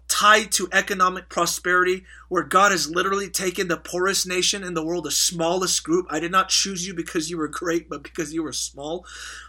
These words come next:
and, and elevate them to top ten economy in the whole world. That's, it's unheard of, you know, but, but Wesley says this,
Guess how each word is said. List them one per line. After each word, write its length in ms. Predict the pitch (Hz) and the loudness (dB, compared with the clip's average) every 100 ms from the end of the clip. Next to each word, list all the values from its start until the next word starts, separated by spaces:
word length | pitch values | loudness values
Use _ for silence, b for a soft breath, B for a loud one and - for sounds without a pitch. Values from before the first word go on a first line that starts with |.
| B _ _ | B _ _
and, 160 | 185 185 | 0 2
and 160 | 185 185 | 0 0
elevate 600 | - 220 247 247 220 185 | 6 8 10 8 6 4
them 220 | 196 165 135 | 0 -2 0
to 140 | 185 | -2
top 400 | 170 - 220 - | -2 2 2 2
ten 160 | 208 190 | -4 -4
economy 540 | 170 196 190 185 156 | -4 -2 -2 -2 -6
in 80 | 170 | -4
the 120 | 165 | -4
whole 200 | 180 160 | -2 -2
world. 300 | 180 170 135 | -2 -2 -2
That's, 280 | 175 175 - b b b - | -2 -2 -6 b b b 2
it's 160 | 190 - | 2 4
unheard 400 | 196 170 220 - | 2 4 2 0
of, 160 | - - | -14 -16
you 120 | - 170 | -6 -2
know, 120 | 165 | 0
but, 300 | 180 190 - | 2 0 -2
but 340 | 147 202 196 151 | 4 4 4 2
Wesley 460 | 185 208 - 233 | 2 2 0 -2
says 340 | 220 220 208 165 | -2 2 2 0
this, 400 | 180 - - | -2 -2 -4